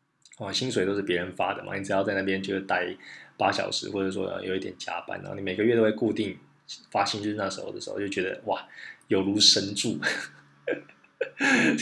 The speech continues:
可能到下一个月又，又即将啊，又在等待那个发薪日的感觉。然后，但是你，呃，你赚到薪水之后，你可能有些会存，那有一些你，你就觉得，哎，花钱的话就没有特别的有感觉。然后，但是你现在是创业的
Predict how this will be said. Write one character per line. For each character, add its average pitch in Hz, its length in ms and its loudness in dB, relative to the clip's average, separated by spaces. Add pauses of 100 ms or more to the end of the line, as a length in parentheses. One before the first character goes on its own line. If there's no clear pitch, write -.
(260)
可 120 80 10
能 113 120 6
到 135 120 10
下 135 180 8
一 113 60 6
个 101 60 6
月 107 140 4
又， 104 100 6
又 113 200 0
即 98 200 -4
将 101 200 0
啊， 98 300 -8
又 110 100 2
在 107 100 8
等 92 200 -2
待 98 120 0
那 98 80 -4
个 92 100 -2
发 87 220 -2
薪 92 180 -10
日 92 160 -6
的 90 100 -8
感 - 220 -6
觉。 - 140 -18
然 - 80 -8
后， 113 60 -4
但 131 100 4
是 139 100 2
你， 101 240 -2 (640)
呃， 107 180 -6
你 95 280 -6
赚 147 200 4
到 147 120 4
薪 113 160 0
水 98 180 -2
之 95 120 -4
后， 92 120 -4
你 92 80 -10
可 92 100 -8
能 87 280 -6
有 90 120 0
些 113 180 4
会 123 120 4
存， 95 300 -4 (160)
那 110 80 -2
有 95 200 2
一 98 40 2
些 104 200 0
你， 95 440 -14
你 95 60 -10
就 110 140 0
觉 95 160 -2
得， 92 200 -2
哎， 107 120 -6 (220)
花 113 180 2
钱 - 220 -4
的 95 80 -10
话 101 140 -6
就 110 100 -2
没 101 120 -4
有 90 120 -4
特 - 220 0
别 85 160 -2
的 85 80 -4
有 85 160 -2
感 92 240 -8
觉。 - 160 -8
然 - 220 -18
后， 110 80 -2
但 143 140 6
是 123 60 0
你 95 60 -2
现 113 140 0
在 110 80 2
是 110 100 0
创 107 280 0
业 101 100 2
的 - 220 -6